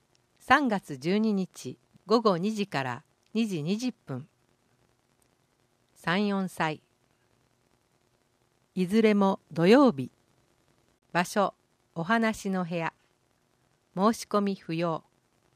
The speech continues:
猿の人形を作って遊ぼう。子供と遊べる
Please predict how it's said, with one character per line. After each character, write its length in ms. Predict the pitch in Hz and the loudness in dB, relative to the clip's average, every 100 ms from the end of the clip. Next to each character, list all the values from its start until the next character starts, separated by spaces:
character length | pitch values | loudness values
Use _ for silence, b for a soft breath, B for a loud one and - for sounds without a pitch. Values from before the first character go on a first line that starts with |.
| _ _ _ _ _ _ _ _ _ _ _ _ _ _ _ _ _ _ _ _ _ _ _ | _ _ _ _ _ _ _ _ _ _ _ _ _ _ _ _ _ _ _ _ _ _ _
猿 300 | - 269 294 | 2 4 4
の 140 | 220 170 | 2 -2
人 240 | 156 185 | -4 -2
形 100 | 220 | 0
を 200 | 214 202 | 2 0
作 260 | - - 233 | -4 -6 -6
っ 20 | |
て 200 | - 151 | -4 -4
遊 240 | 131 185 | -4 -4
ぼ 280 | 180 196 127 | 0 0 -2
う。 1160 | _ _ _ _ _ _ _ _ _ _ _ _ | _ _ _ _ _ _ _ _ _ _ _ _
子 100 | 175 | 0
供 240 | 214 247 240 | 2 4 2
と 180 | 220 | 2
遊 220 | 220 220 208 | 2 0 0
べ 140 | 202 | -2
る 200 | 151 | -4